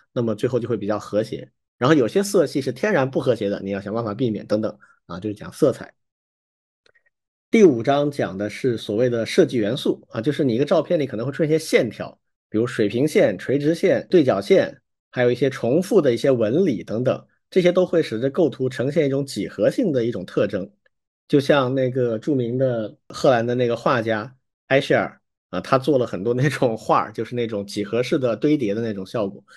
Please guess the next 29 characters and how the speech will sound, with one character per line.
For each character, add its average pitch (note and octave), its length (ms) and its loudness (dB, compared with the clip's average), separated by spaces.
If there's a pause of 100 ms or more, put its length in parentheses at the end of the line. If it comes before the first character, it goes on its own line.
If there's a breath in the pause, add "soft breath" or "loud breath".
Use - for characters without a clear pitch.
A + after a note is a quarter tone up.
(140 loud breath)
拍 F3 140 2
照 F#3 100 2
时 C3+ 80 -2
候 C3 80 0
也 A2 140 -4
是 - 100 -14
这 C#3+ 60 -2
样 A2+ 180 0
的， - 160 -16
也 F#2+ 120 -4
会 - 120 -2
有 G#2 80 0
这 A#2+ 100 -4
样 A#2 100 -4
的 G#2+ 80 -6
一 - 20 -8
些 A2+ 100 -6
创 A#2+ 200 -6
作 A#2 80 -6
特 C3 180 -4
征。 F#2+ 180 -8 (380)
这 D#3+ 80 4
一 C#3+ 80 4
章 B2 220 -2
就 B2+ 140 -2
讲 E2 360 -6 (240)
怎 G#2 100 -4
么 G2+ 140 -2
去 A#2 400 -2